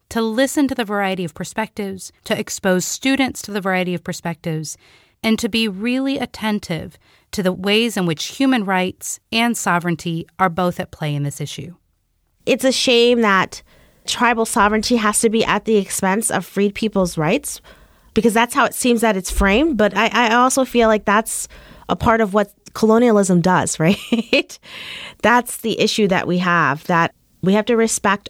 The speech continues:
Speaker 2: all viewpoints. And whereas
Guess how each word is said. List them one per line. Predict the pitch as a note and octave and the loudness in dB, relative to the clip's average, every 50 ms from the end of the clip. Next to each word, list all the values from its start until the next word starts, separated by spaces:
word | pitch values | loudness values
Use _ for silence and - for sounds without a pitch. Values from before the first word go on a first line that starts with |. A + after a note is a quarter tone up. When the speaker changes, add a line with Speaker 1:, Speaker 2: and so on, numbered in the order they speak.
| - | -4
Speaker 2:
all | - D3 F#3+ F#3 F#3 F#3 F#3+ F#3+ F#3+ G3+ G#3+ A3+ A3 - _ | 0 2 4 6 6 6 4 4 4 4 2 2 0 -4 _
viewpoints. | - F#3+ F#3 G3+ G#3+ - - B3+ C4+ D#4+ G4 G4+ - - - - - _ - - - - _ - | 0 2 4 4 2 2 0 0 0 0 -2 -2 -4 -6 -6 -8 -10 _ -20 -20 -20 -18 _ 0
And | G#3 G#3+ G#3 G3+ G3+ G3+ G3+ - - B1+ | 2 2 4 4 6 4 4 4 2 0
whereas | C#2 C3+ F3+ F#3 A3+ A3+ A3+ A3 G#3+ G3+ - | -2 -2 2 2 4 4 6 4 2 2 -2